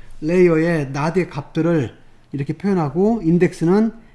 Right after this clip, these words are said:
에이치 아이 제이 케이 이 순서대로 나열하겠습니다. 그리고 각각의 웨이트들은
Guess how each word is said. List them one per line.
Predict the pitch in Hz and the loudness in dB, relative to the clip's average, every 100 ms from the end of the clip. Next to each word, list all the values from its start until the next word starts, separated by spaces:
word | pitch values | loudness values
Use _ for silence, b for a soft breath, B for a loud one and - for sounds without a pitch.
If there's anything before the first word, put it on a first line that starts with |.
| B | B
에이치 | 135 160 170 - - | -4 -2 -2 -6 -10
아이 | 139 151 170 | -6 -2 -2
제이 | 165 143 139 139 | -2 -4 -4 -6
케이 | - 165 127 110 | -6 -2 -2 -4
이 | 160 165 | -4 -4
순서대로 | 160 170 135 151 175 | -2 -4 -4 -6 -6
나열하겠습니다. | 139 131 135 123 - 123 120 117 - _ _ _ _ _ _ _ _ - - - b b b b b b - | -4 -6 -6 -10 -12 -12 -12 -14 -18 _ _ _ _ _ _ _ _ -20 -20 -20 b b b b b b -10
그리고 | - 190 | -4 -2
각각의 | 196 202 214 196 | -2 -2 0 2
웨이트들은 | 151 202 - 202 180 190 165 147 | 4 2 2 0 2 4 2 -2